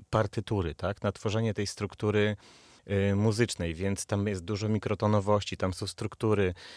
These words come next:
które się powtarzają. Jest rytm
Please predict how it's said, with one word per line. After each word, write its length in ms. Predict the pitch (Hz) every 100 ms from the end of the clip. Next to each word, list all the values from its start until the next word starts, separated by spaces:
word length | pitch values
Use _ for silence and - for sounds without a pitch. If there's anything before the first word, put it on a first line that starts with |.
| -
które 240 | - 98 98
się 140 | 107
powtarzają. 840 | - - 110 95 110 104 90 85 - - - - -
Jest 340 | 98 98 - - -
rytm 500 | - 110 127 - 113